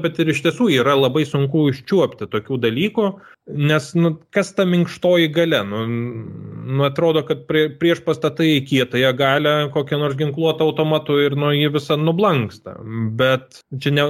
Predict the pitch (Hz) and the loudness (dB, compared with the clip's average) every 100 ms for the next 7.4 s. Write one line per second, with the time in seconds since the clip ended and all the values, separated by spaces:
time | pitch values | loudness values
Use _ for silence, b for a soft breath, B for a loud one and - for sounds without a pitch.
0 | 143 139 147 143 143 156 165 165 151 143 | 0 0 0 0 0 2 0 -2 -2 -2
1 | 127 127 147 113 - 147 131 135 156 147 | -4 -8 -16 -16 -4 -2 0 0 0 -2
2 | - 127 113 117 110 165 147 135 135 151 | -2 -2 0 0 0 -2 -2 0 0 0
3 | 135 135 123 131 131 120 120 131 123 123 | 0 0 2 2 2 0 0 0 0 -2
4 | 135 135 127 117 117 110 117 113 110 170 | -2 0 0 0 -4 -4 0 0 0 0
5 | 185 139 131 123 120 123 123 113 113 113 | 0 0 0 0 -2 -6 -2 0 0 -2
6 | - 123 117 117 113 120 117 117 113 123 | -4 -2 -2 -4 -2 0 0 -2 -4 -6
7 | 120 117 123 | -4 -2 -2